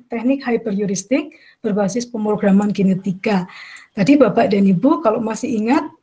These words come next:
genetic programming ini adalah salah satu meta heuristik. Nah, di sini saya teknik hyperheuristik di mana saya berbasiskan, eh, pemrograman genetik ini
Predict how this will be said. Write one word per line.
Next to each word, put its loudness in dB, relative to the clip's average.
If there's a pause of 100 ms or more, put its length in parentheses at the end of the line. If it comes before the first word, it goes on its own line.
(180)
genetic 2
programming 6
ini 8
adalah 4
salah -2
satu -6
meta -2
heuristik. -8 (640)
Nah, -4 (320)
di -6
sini 0
saya 0 (320)
teknik 2
hyperheuristik 0 (160)
di -10
mana -2
saya -2
berbasiskan, -4 (480)
eh, -2 (960)
pemrograman -2
genetik -2
ini -2